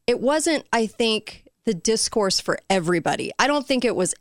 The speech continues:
everybody was so involved in, in this,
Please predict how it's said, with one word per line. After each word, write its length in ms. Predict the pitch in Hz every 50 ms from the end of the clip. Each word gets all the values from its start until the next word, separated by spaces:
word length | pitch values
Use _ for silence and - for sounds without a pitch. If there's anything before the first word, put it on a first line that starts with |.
| _ -
everybody 760 | 226 233 240 220 208 208 233 233 233 185 226 208 202 208 208 202
was 200 | 185 190 185 -
so 580 | - - - - - 247 226 226 233 226 214
involved 920 | 208 190 208 202 156 156 160 170 208 208 214 214 214 208 208 202 196 175 -
in, 200 | 175 165 170 170
in 220 | - - 196 190 190
this, 240 | 185 180 - -